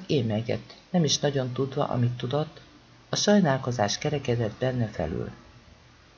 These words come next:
Mindenféle társadalmi rendellenesség émeítette volna, mint ahogyan az is émeítő,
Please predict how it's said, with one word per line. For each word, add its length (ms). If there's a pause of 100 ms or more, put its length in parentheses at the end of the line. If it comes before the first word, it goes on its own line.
(240)
Mindenféle 680
társadalmi 640
rendellenesség 920
émeítette 680
volna, 500
mint 260
ahogyan 500
az 180
is 180
émeítő, 680